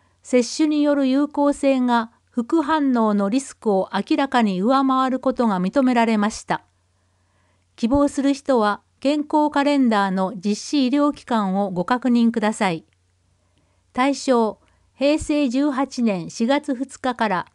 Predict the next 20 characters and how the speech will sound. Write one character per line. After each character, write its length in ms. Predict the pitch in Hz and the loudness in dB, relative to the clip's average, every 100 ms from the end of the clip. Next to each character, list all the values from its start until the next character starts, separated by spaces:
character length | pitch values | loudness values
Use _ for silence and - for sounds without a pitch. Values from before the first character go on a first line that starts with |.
| _ _ _ | _ _ _
平 240 | 277 285 | 0 0
成 300 | - 285 269 | 0 0 2
二 160 | 294 285 | 0 0
十 220 | 247 226 | 2 2
三 360 | 226 220 233 | 0 0 2
年 300 | 220 208 196 - | 2 -2 -6 -10
四 160 | - | -4
月 380 | 226 285 - 294 | -2 -2 -4 -4
一 100 | 277 | -4
日 260 | 277 269 269 | -2 -4 0
生 80 | 269 | 0
ま 140 | 247 | 2
れ 100 | 202 | 0
の 120 | 180 | -2
女 140 | 170 175 | -4 -4
性。 400 | - 170 165 - _ _ _ _ | -4 -4 -4 -10 _ _ _ _
費 160 | - 294 | -2 2
用 220 | 254 190 | 2 2
無 140 | 180 | -2
料。 400 | 175 175 165 - | 0 0 -2 -6